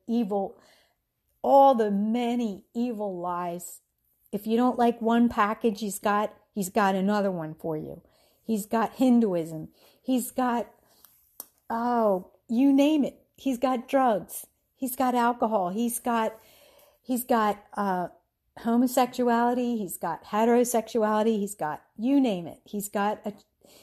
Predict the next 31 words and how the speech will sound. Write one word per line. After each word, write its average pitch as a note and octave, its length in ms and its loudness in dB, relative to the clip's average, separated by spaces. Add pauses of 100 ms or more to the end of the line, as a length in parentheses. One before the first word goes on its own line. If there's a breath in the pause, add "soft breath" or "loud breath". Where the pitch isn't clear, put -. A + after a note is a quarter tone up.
(240 soft breath)
anything D4 540 2
you C4 120 2
want F3 280 -2 (1300)
except - 720 -4 (400)
the E3+ 140 -4
real G#3 640 0 (340)
thing. D3 320 -10 (1200)
And F3+ 180 -6
he F3+ 80 -6
will E3 140 -6
never F3+ 440 0
give F#3+ 300 -2
that D#3 280 -6
to F3+ 100 -12
you D#3 220 -8
because E3 300 -10
he D3+ 60 -16
hates - 440 -4
God F3 400 -6 (380 soft breath)
he F3 80 -8
hates F#3+ 400 -4
Jesus. F#3+ 600 -2 (380 soft breath)
He G#3+ 160 2
doesn't A3 220 2
want G#3 220 -2
you A3 80 2
to G3+ 80 2
find G#3+ 380 0
out F#3+ 180 0
the A3 80 0
truth. A#3 540 2